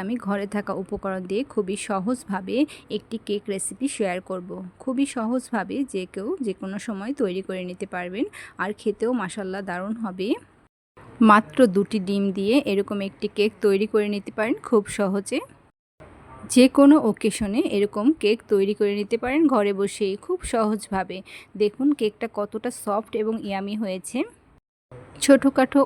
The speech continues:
অনুষ্ঠানেও এটি তৈরি করে নিতে পারেন ঘরে বসে খুব সহজে। তাহলে আর দেরি না করে চলে যাই পুরো রেসিপিতে। দেখুন এখানে আমি একটি বোল নিয়ে নিয়েছি, এর মধ্যে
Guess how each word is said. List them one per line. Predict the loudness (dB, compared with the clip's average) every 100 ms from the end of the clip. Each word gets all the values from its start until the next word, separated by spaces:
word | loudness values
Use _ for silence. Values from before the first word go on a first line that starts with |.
| 2
অনুষ্ঠানেও | 0 0 -2 -2 2 2 4
এটি | 2 0 0
তৈরি | 2 2
করে | 0 -2 -4
নিতে | -6 -4
পারেন | -2 0 0
ঘরে | 2 2
বসে | 0 -2 -4 -2
খুব | -2 -2 -2
সহজে। | 0 0 -4 -8 -10 -18 -8 -6
তাহলে | -2 0 0
আর | 2 2
দেরি | 2 2
না | 0 0
করে | 0 2
চলে | 2 0 0
যাই | -2 -2
পুরো | 0 0 -2 -18 _ _ _ _ -20 -20 0 6
রেসিপিতে। | 6 6 0 -2 -4 0 -2 -2 -2 2
দেখুন | 2 4 2
এখানে | 2 0 2
আমি | 2
একটি | -2 -4 0
বোল | 2 2 0
নিয়ে | 0 0
নিয়েছি, | -2 -4 0 0 -2 -20 -20 -20 -20 -20 -20 -20 -20 -20 -20 -20 -20 -20 -20 -20 -20 -20 -20 -20 -20 -20 -20 -18 -16 -16 -20 -20 -20 -20 _ _ -20 -20 -20 -20 -20 -16 -2
এর | 2 4
মধ্যে | 2 2